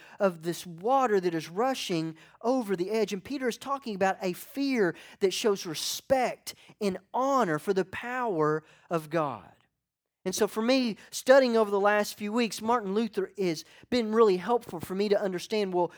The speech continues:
how do I distinguish between fears? Because he notes two styles, two types. One is called the, uh,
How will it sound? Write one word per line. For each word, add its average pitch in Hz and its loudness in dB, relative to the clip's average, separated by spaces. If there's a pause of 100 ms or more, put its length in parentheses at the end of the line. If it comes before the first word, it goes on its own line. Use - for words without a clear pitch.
(220)
how 240 -2
do 294 -2
I 262 -2
distinguish 196 -6
between 151 -8
fears? 139 -8
Because 160 -8
he 311 -2
notes 233 2
two - -8
styles, 98 -12 (280)
two 240 -4
types. - -12 (200)
One 233 2 (800)
is 165 -8
called 214 2
the, 190 -4
uh, 151 2